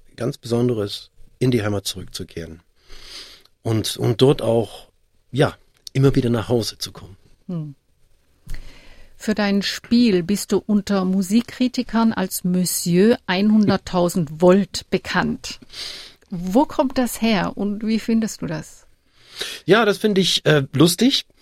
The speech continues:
Speaker 1: Das wurde tatsächlich vor allem nach einer Aufführung des zweiten Klavierkonzerts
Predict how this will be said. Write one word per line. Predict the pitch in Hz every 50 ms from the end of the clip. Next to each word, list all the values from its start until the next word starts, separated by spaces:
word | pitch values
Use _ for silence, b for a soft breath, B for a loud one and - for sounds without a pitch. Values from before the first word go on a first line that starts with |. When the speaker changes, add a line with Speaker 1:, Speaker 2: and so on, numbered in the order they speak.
| B B B B B B _ _ B B B B B B B B _ _ -
Speaker 1:
Das | 123 120 - - - -
wurde | 113 113 127 135 156 185 170 165 160 151 147 139
tatsächlich | - - 135 135 127 - 160 151 - - 160 156 - - - - _
vor | - - 135 117
allem | - 120 123 123 120
nach | 110 113 110 113 - - - -
einer | 107 107 107 104 101 101 101 101 b b b b b b b b b b b
Aufführung | - 117 117 - - 131 117 92 107 107 101
des | - 113 104 - - - - -
zweiten | - - 117 123 123 127
Klavierkonzerts | 120 - 123 117 117 107 - - 104 104 - - 117 110 110 - - - -